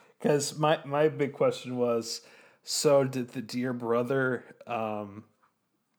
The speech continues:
it, uh, tight discs strike again? 'Cause I was like, "Please don't, please don't," because that gave me a heart attack.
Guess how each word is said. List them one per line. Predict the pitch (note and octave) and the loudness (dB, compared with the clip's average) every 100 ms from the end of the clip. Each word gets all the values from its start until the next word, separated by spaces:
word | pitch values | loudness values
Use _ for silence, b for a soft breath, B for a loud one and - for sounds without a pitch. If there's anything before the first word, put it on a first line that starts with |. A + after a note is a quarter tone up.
| _ _ | _ _
it, | C3+ C3 - | -8 -8 -4
uh, | A#2 G#2+ G2+ | -2 -2 -6
tight | - C#3 B2+ - | -2 -2 -2 -2
discs | B2 A#2+ - - - - | -4 -2 -2 -4 -2 -4
strike | - D3+ C3 C3 | -4 0 0 -2
again? | C3 B2 B2+ C3+ | -6 -4 -2 -4
'Cause | C3 - C#3 B2 | -6 -10 -10 -6
I | A#2+ | -4
was | A#2+ C3+ | -4 -2
like, | A#2+ A2+ A2+ - b b b | -2 -4 -8 -20 b b b
"Please | - F#3+ D#3+ | 0 0 0
don't, | - C#3 C#3+ D3+ - | 2 4 4 0 -8
please | - D3 C#3 | -2 -2 -2
don't," | D#3+ F#3+ D3 | -6 -8 -8
because | C3 - D3+ C#3+ | -10 -6 -4 0
that | C#3 | -2
gave | C#3 D3 B2 | 0 -2 -2
me | B2 | -4
a | G#2+ | -4
heart | - A#2 A2 | -2 -2 0
attack. | A2 - - - B2+ | -2 -8 -10 -6 -6